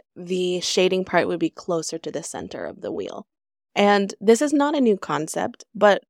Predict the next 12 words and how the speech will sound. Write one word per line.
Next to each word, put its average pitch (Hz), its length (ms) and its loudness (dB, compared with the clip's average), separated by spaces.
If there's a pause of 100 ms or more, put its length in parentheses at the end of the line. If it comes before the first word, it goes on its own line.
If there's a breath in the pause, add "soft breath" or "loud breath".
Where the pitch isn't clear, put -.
(120)
one 220 540 0
thing 220 360 2
that 196 120 2
I 175 100 2
think 180 560 -6 (1000)
if 190 160 -4
people 226 240 0
were 202 220 4
to 180 100 0
do 190 280 4
this 190 260 0
exercise, 269 800 0